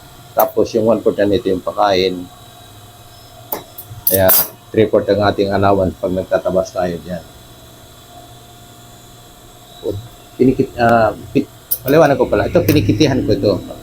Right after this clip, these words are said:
Para sa mga baguhan, ha, magpipikiti tayo dito. Yan, pikiti tayo dyan. Tapos, ganito, gagawin natin. Baliktarin natin ito pag ganyan, oh.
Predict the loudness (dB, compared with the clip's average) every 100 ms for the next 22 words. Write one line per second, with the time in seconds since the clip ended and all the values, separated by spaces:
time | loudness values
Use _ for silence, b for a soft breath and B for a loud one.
0 | 0 0 0 2 2 2 2 2 2 2
1 | -2 -4 -20 -20 -14 -2 -2 -2 0 2
2 | 4 2 4 4 2 2 0 -2 -16 -20
3 | -20 -20 -20 -20 -20 -20 -2 2 2 0
4 | -2 0 2 4 2 4 4 6 6 4
5 | 2 0 -6 -14 -20 -20 -20 -20 -20 -20
6 | -18 -18 -18 -14 -2 -2 0 0 0 -4
7 | -4 -8 -18 -20 -6 0 2 4 2 2
8 | 2 2 2 0 0 0 0 2 0 2
9 | 0 0 0 0 -2 0 0 0 -2